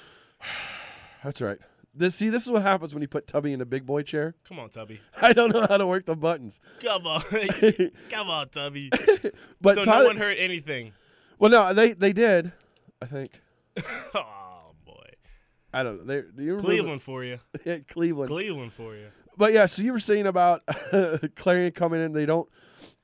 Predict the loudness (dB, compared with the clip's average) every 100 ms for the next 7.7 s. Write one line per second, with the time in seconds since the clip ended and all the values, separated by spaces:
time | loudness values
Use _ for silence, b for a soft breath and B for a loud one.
0 | _ 2 4 4 2 -2 -4 0 -2 -2
1 | -2 -2 0 0 0 0 -2 -2 -2 -2
2 | -6 -6 -8 -4 -2 -2 -8 -14 _ -8
3 | -8 -8 -6 -4 -4 -6 -8 -8 -10 -10
4 | -12 -14 _ -6 -4 -4 -4 -6 -6 -8
5 | -6 -4 -6 -8 -8 -10 -8 -6 -6 -8
6 | -12 -14 -14 -12 -10 -10 -12 _ -20 -20
7 | -20 -20 -20 -20 -20 -20